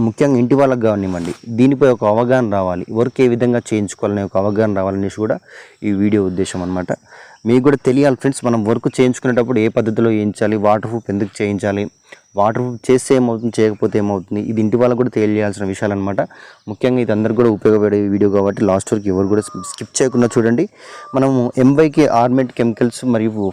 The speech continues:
పౌడరు, ఆ, సిమెంట్లో కలపడానికి మళ్ళీ, ఆ, కాన్ఫ్రూఫ్ కే టూ కెమికల్ అయితే మనం తీసుకోవడం జరిగిందనమాట. ఈ కెమికల్ మనం హైదరాబాద్ నుంచి టీకేఆర్ కాలేజ్ కమాన్ పక్కలో ఉన్నటువంటి హిమాంశు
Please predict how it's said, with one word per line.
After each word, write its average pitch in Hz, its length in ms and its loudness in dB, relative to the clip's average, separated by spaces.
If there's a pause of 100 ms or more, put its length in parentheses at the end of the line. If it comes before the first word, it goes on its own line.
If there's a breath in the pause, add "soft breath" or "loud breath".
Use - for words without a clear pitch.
(100)
పౌడరు, 123 420 2 (360)
ఆ, 120 60 0 (640)
సిమెంట్లో 147 360 0 (100)
కలపడానికి 120 520 0 (120)
మళ్ళీ, 117 200 2 (960 loud breath)
ఆ, - 20 4 (1300)
కాన్ఫ్రూఫ్ 131 340 2 (100)
కే 123 180 4
టూ 135 60 4
కెమికల్ 117 340 2
అయితే 113 100 2
మనం 117 140 2 (100)
తీసుకోవడం 113 320 2
జరిగిందనమాట. 101 520 0 (1500)
ఈ 127 160 2
కెమికల్ 123 320 2
మనం 143 220 0
హైదరాబాద్ 127 480 2
నుంచి 127 260 -2 (300)
టీకేఆర్ 123 460 0
కాలేజ్ 120 280 0
కమాన్ 110 320 -4
పక్కలో 117 320 -4
ఉన్నటువంటి 110 500 -4 (440 soft breath)
హిమాంశు 135 420 0